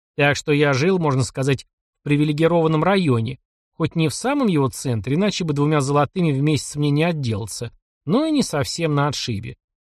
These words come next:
Кроме восточного рынка, на который я попал в первый же день, были северный и южный.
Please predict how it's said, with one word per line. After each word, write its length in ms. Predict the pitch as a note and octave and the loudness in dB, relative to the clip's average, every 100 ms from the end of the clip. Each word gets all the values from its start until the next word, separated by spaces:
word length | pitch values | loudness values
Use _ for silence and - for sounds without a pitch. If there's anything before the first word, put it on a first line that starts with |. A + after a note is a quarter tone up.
| _ _ _ _ _ _ _ _ _ _ _ _ | _ _ _ _ _ _ _ _ _ _ _ _
Кроме 240 | D3+ A#3 B3+ | 2 2 4
восточного 640 | B3+ - C4 - A#3+ A#3 | 2 0 -4 -2 2 2
рынка, 320 | D4+ D4 - | 2 -2 0
на 80 | D3 | 0
который 340 | C#3+ - C3+ | 0 0 2
я 80 | C3 | 2
попал 400 | A#2+ C#3 - C3 | 2 -2 0 0
в 80 | A2 | 0
первый 320 | - C3 B2 | 0 0 2
же 140 | A#2+ C#3+ | 2 2
день, 260 | G3+ B3+ | 2 2
были 220 | G3 G3+ | 2 2
северный 560 | F#3+ - C4 A#3+ A#3 A3+ | 0 -2 0 2 2 2
и 60 | F#3 | 4
южный. 580 | C3 C3 A#2+ B2+ C3 | 2 2 2 0 -2